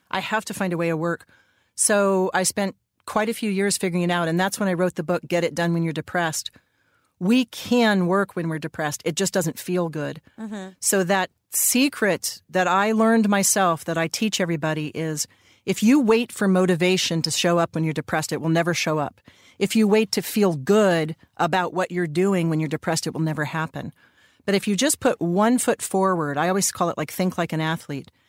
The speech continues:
Speaker 1: and you put yourself out there and you do the work while you're in pain,
Speaker 2: Mm-hmm.
Speaker 1: while you think you can't work,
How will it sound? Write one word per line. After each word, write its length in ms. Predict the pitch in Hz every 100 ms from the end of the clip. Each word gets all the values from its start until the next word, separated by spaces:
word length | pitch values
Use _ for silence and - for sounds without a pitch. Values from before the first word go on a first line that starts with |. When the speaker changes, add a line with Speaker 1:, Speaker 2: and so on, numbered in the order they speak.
| _ _ -
Speaker 1:
and 120 | 180
you 80 | 185
put 260 | 269 269
yourself 560 | 262 214 - - 214 -
out 240 | - 202
there 180 | - 160 -
and 220 | 170 165
you 120 | 175
do 380 | 147 190 240 269
the 140 | 240
work 300 | 196 202 196 -
while 300 | 156 185 202
you're 160 | 190 180
in 100 | 170
pain, 440 | - 156 135 - - _ 226
Speaker 2:
Mm-hmm. 240 | 214 202
Speaker 1:
while 140 | 185
you 120 | 185 190
think 340 | - 214 208
you 80 | 196
can't 260 | - 180 -
work, 340 | 160 151 -